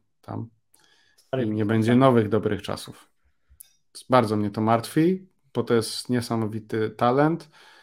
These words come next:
Speaker 1: świetny chłopak też poza boiskiem, em, no ale nie, nie widać progresu, no. Pół, pół sezonu prawie za nami i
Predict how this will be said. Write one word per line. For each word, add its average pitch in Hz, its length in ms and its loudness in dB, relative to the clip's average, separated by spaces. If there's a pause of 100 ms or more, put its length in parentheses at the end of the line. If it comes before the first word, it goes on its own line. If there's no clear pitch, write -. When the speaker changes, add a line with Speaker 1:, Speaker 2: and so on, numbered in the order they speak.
(240)
Speaker 1:
świetny 131 440 -2
chłopak 113 420 0
też - 460 -10
poza 113 220 -2
boiskiem, 147 680 0 (520)
em, 107 800 -6 (1700)
no - 160 -10
ale 135 640 -6 (360)
nie, 127 300 0
nie 127 160 2
widać 110 280 2
progresu, 101 600 -10
no. - 120 -16 (400)
Pół, 113 480 -6 (400)
pół 123 160 -6
sezonu 113 400 0
prawie 110 280 0
za 110 120 0
nami 110 520 0
i 113 340 -4